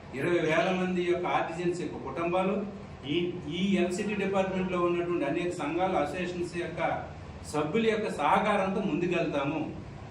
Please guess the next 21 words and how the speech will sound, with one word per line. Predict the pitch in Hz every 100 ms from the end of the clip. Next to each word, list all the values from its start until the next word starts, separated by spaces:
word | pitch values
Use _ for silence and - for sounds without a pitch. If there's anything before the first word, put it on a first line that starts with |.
| - 180
ఖచ్చితంగా | 175 190 202 196 151
కన్వర్షన్ | 156 185 185 180 165
సాధించి | 147 - - 151 147
తీరుతాము. | 170 - 151 156 - - - - -
రాష్ట్ర | 151 170 190 180
ప్రభుత్వం | 180 175 175
మీద | 165
ఒత్తిడి | 156 170 147
చేస్తాము, | 151 147 151 160 120
యాజమాన్యాల | - 165 180 175 175 170
మీద | 156
ఒత్తిడి | 139 143 143
చేస్తాము. | 143 139 139 147 - - - - 131
అవసరమైతే | 185 196 185 180 175 180 175 151 - - -
ఏ | - 180
త్యాగాలకైనా | 160 160 202 214 208 202 196 185
సిద్ధపడడానికి | 180 180 175 175 175 175 147
జేఏసీ | 160 175 170 156
నాయకత్వం | 156 156 - 143 139
సిద్ధంగా | 139 156 156 -
ఉంది. | 113